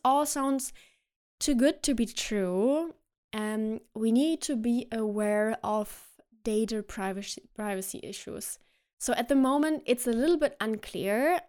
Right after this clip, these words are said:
So for my recommendation, I wouldn't really use it for any sensitive data, also not for client projects. And this is what I'm doing right now. So I'm using that for, um, for my own projects, for, uh,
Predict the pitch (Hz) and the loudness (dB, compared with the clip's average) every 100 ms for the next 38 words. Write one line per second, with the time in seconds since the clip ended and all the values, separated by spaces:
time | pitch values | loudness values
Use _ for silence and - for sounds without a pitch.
0 | - 240 240 233 240 240 233 254 277 277 | -8 -4 0 0 0 0 0 0 0 -2
1 | 262 240 233 240 247 - 214 214 233 262 | -2 0 0 -2 -4 -6 -4 -2 0 0
2 | 254 240 226 214 214 214 - - - 196 | 0 0 0 -2 -4 -4 -6 -8 -4 -2
3 | 220 240 226 220 220 202 - 185 190 220 | 0 0 -2 -6 -6 -12 -6 -4 -2 -2
4 | 247 277 - - _ - 214 220 240 214 | -2 -4 -10 -20 _ 0 2 2 -2 -2
5 | 196 - 208 - 180 180 185 - 175 180 | -4 -4 -6 -4 -4 -4 -6 -8 -8 -8
6 | - 220 - 196 202 220 226 220 - 185 | -10 -10 -8 -6 -6 -6 -4 -4 -2 -2
7 | 190 190 190 180 185 226 254 254 233 214 | -2 -4 -4 -6 -2 2 2 0 0 -2
8 | - - _ _ - 233 233 240 226 220 | -4 -18 _ _ 0 4 6 4 4 2
9 | 208 202 202 - 208 202 196 196 - _ | 2 2 0 -4 -6 -4 -2 -4 -8 _
10 | _ _ _ 208 196 196 196 190 190 190 | _ _ _ -4 -2 0 0 -2 -4 -8
11 | - - _ _ 220 214 202 254 302 294 | -14 -14 _ _ -4 -2 0 2 2 2
12 | 262 254 240 240 240 - - 214 214 208 | 2 2 0 -2 -2 -8 -8 -6 -2 0
13 | 208 208 - | 2 2 0